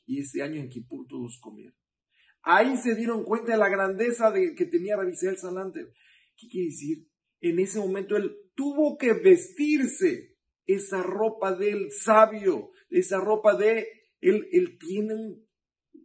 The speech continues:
tiene ese don, tiene ese, ese alcance, logró conseguir esos, esos logros.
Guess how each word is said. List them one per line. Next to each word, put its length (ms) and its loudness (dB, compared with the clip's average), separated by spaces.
tiene 260 0
ese 200 0
don, 460 2
tiene 240 -8
ese, 420 2
ese 160 0
alcance, 680 0
logró 380 4
conseguir 680 -2
esos, 320 -6
esos 280 -6
logros. 880 0